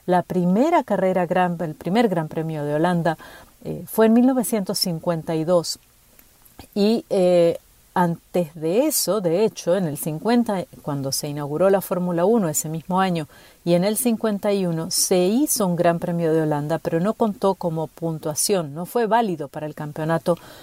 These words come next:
Mundial, eh, de Pilotos. En aquel momento, recordemos que no existía el Campeonato Mundial de Constructores, solamente el de Pilotos.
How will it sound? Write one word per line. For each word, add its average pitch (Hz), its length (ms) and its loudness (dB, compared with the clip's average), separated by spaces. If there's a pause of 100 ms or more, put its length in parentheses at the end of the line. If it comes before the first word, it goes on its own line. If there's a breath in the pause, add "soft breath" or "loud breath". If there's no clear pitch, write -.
(160 loud breath)
Mundial, 185 640 0
eh, 160 340 -2
de 185 180 0
Pilotos. 196 600 0
En 151 80 -8
aquel 170 260 -4
momento, 180 460 2
recordemos 170 640 0
que - 140 -6
no 165 140 -2
existía 180 540 0
el 165 80 0
Campeonato 156 560 -6
Mundial 151 420 0
de 143 80 -2
Constructores, 180 760 -2
solamente 156 540 -2
el 151 80 -4
de 143 120 -4
Pilotos. - 520 -6